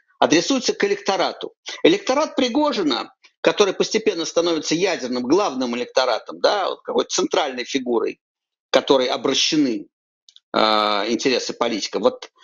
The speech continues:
собственно, возвращённой путинской России, а, и вышедший немножко уже, по-моему, из-под контроля, этот ядерный электорат, который сегодня, ах, очень хорошо окучивает, очень удачно окучивает Пригожин, политик Пригожин.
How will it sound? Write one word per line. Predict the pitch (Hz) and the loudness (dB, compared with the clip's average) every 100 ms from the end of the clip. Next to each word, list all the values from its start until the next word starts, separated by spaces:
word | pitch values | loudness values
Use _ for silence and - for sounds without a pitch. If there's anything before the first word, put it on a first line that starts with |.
| _ | _
собственно, | - - - 147 | 0 0 2 0
возвращённой | 120 147 190 - 220 175 143 127 | 2 0 0 0 0 -2 -4 -6
путинской | - 139 117 - 120 | -8 -4 -4 -2 0
России, | 123 135 - 120 90 - _ _ _ _ _ - | 2 0 -4 -4 -4 -6 _ _ _ _ _ 0
а, | 113 | 2
и | 123 151 | 4 4
вышедший | 160 143 131 135 | 2 0 0 0
немножко | 131 127 - 117 | 2 0 0 -2
уже, | 107 117 | 0 -2
по-моему, | 117 120 110 104 | 0 0 0 -2
из-под | 104 - - | -4 -4 -2
контроля, | 151 175 - 285 - - - - - - | 0 0 0 0 -2 -6 -12 -20 -20 0
этот | - 202 180 | 2 2 2
ядерный | 226 156 156 139 147 | 0 0 -2 0 -2
электорат, | 151 - 254 269 269 | -2 0 0 0 -2
который | 175 185 170 160 127 - 131 - | -2 2 2 0 -4 -8 -4 -2
сегодня, | - 156 143 123 135 - | 0 2 2 2 -2 0
ах, | 233 220 - - | 0 -2 -8 2
очень | 466 - 160 | 2 2 -2
хорошо | - 147 - 135 | 0 0 0 -2
окучивает, | - 139 127 113 110 - _ _ | 0 -2 0 0 0 -6 _ _
очень | 135 143 160 | 0 2 0
удачно | 147 147 - 120 | 0 -4 -2 -4
окучивает | 117 123 - 107 107 - | 0 0 0 0 0 -2
Пригожин, | 156 269 254 117 - _ _ | 0 0 -2 -4 -10 _ _
политик | 180 247 240 - - | 0 0 -4 -6 -2
Пригожин. | - - 127 101 76 | 0 2 2 0 -6